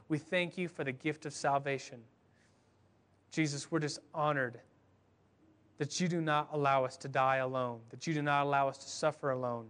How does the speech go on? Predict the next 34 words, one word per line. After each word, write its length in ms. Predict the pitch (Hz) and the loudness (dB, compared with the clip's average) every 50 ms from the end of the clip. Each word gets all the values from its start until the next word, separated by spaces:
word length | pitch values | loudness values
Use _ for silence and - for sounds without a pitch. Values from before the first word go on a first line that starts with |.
| 113 _ _ _ _ _ _ - _ - | -16 _ _ _ _ _ _ -16 _ -4
that 180 | 143 135 - | -4 -2 -2
you 80 | 180 165 | -2 -2
do 60 | 156 | 0
not 260 | 160 160 156 156 151 | 0 2 4 4 4
allow 320 | 147 143 143 147 151 147 143 | 4 4 4 6 6 4 4
us 220 | 135 - - - - - _ - | 2 -2 -4 -12 -20 -20 _ -8
just 200 | - 151 - - | -8 -6 -4 -2
to 60 | 151 | 0
walk 360 | 135 143 143 147 143 - - | 4 4 4 4 4 0 -2
through 140 | - 151 143 | 0 4 4
our 120 | 131 131 | 4 4
life 320 | 131 127 135 135 127 - - | 4 4 2 2 2 -2 -4
alone, 360 | 131 135 135 131 127 120 113 113 _ - - - - - | 0 0 2 0 0 -2 -6 -10 _ -20 -20 -20 -14 -10
but 180 | 139 - - | -8 -6 -4
you 140 | 156 151 143 | -2 0 0
are 80 | 127 120 | 0 2
right 260 | 123 139 151 160 151 | 4 4 4 4 4
here, 400 | 147 - 170 143 131 120 113 110 - - - _ - | 0 -2 0 0 0 0 -2 -6 -12 -18 -20 _ -2
right 300 | 147 143 147 143 151 151 | 2 4 4 2 2 -2
now, 360 | 147 139 131 127 120 117 113 - _ _ _ _ _ | -4 -2 -2 -2 -2 -4 -6 -10 _ _ _ _ _
with 320 | - 131 135 135 131 - 127 | -2 0 0 0 0 -2 -8
us. 400 | 110 - - - - - - - _ _ _ _ _ _ _ _ _ _ _ _ | -10 -8 -10 -12 -14 -14 -16 -18 _ _ _ _ _ _ _ _ _ _ _ _
And 80 | - 135 | -14 -8
so, 140 | - - 139 | -6 -4 -4
Jesus, 500 | 131 - 151 147 143 139 - 131 - - | -4 -2 -2 0 0 -2 -4 -8 -10 -10
we 80 | 139 | -10
just 260 | 135 135 127 - - - | -8 -8 -8 -10 -12 -12
praise 380 | - - 147 135 131 127 - | -6 -4 -2 -2 -2 -4 -8
you 60 | 127 | -12
for 160 | 117 - - 127 | -14 -14 -10 -8
that. 240 | 120 117 113 113 - _ _ _ _ | -6 -6 -8 -8 -12 _ _ _ _
We 120 | - 135 127 | -10 -10 -10
thank 440 | - - - 165 151 143 143 - | -6 -2 0 0 0 0 -2 -8
you. 140 | - 117 113 | -12 -14 -14